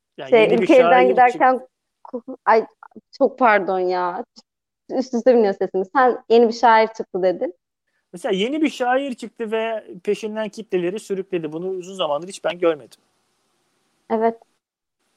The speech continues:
Speaker 1: Ama yani
Speaker 2: Ki dediğin gibi
Speaker 1: dünyayı
Speaker 2: çok
Speaker 1: tam bilmiyorum. Nobel alan
Speaker 2: güçlü
Speaker 1: çünkü
Speaker 2: olduğu
Speaker 1: son
Speaker 2: bir
Speaker 1: dönemde
Speaker 2: dönem
Speaker 1: hep şairler
Speaker 2: vardı.
Speaker 1: var.
Speaker 2: Şey diyecektim ben de, hani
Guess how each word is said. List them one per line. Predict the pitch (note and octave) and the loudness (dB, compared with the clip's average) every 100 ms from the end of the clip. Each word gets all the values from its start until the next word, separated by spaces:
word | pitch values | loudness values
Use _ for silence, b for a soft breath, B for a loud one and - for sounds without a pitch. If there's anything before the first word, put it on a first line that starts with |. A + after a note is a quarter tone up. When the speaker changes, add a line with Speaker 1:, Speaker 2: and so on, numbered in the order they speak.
| _ _ _ _ _ _ _ _ - | _ _ _ _ _ _ _ _ -4
Speaker 1:
Ama | E3+ F3 F3 | 0 2 2
yani | D#3+ D4 | 2 2
Speaker 2:
Ki | E3 | 4
dediğin | C4+ F3+ G4 | 4 6 6
gibi | E4 A#3+ G3+ | 6 4 0
Speaker 1:
dünyayı | G#3 | -6
Speaker 2:
çok | - C#4 | -6 -6
Speaker 1:
tam | F3+ F#3 | -4 -6
bilmiyorum. | F#3 E3 B2 B2 _ _ _ - | -8 -8 -12 -16 _ _ _ -6
Nobel | D#3+ E3 F#3+ | 0 2 2
alan | D#3+ E3+ E3+ _ A#3+ | 0 -4 -10 _ -2
Speaker 2:
güçlü | A3+ | 2
Speaker 1:
çünkü | E3 D4 | 4 6
Speaker 2:
olduğu | C#4 C4 | 6 4
Speaker 1:
son | E3 E3 | -2 -4
Speaker 2:
bir | C#4+ | -4
Speaker 1:
dönemde | C#4+ D4 | -4 -4
Speaker 2:
dönem | |
Speaker 1:
hep | D4+ | -2
şairler | D4 C#4+ A3 F#3+ | -2 -2 -4 -8
Speaker 2:
vardı. | |
Speaker 1:
var. | C#3 - _ _ _ _ _ _ _ _ _ _ _ _ _ _ _ _ _ | -10 -18 _ _ _ _ _ _ _ _ _ _ _ _ _ _ _ _ _
Speaker 2:
Şey | - B3+ C#4 | 2 4 6
diyecektim | E4 B3 A#3+ - G#3 G3+ | 4 6 2 2 -2 0
ben | G3 G3+ | 0 0
de, | F#3+ - | -4 -6
hani | G3 G3+ F#3 | -4 -4 -6